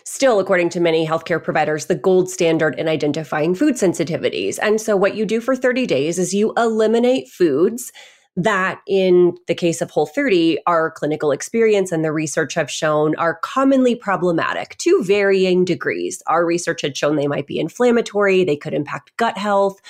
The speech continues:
they could impact blood sugar regulation, and certainly cravings and your emotional relationship with food. So for thirty days,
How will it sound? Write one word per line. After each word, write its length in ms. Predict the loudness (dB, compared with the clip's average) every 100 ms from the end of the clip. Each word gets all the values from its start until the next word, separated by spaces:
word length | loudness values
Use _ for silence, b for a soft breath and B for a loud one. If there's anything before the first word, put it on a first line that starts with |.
| B B B
they 100 | 0
could 140 | 2 2
impact 320 | 0 -6 -6
blood 300 | 0 0 0
sugar 320 | -2 0 2
regulation, 720 | 2 0 2 2 2 2 0
and 120 | 0 0
certainly 540 | -2 0 0 -2 -4 -4
cravings 560 | 0 0 2 0 -2
and 120 | -2
your 200 | -2 -2 0
emotional 480 | 0 0 -2 -2
relationship 640 | 0 -2 -4 -6 -6 -6 -10
with 140 | -16
food. 340 | -10 -10 -6 -2
So 140 | 0
for 160 | 0 -2
thirty 500 | -2 -2 0 2 2
days, 480 | 2 0 -6 -10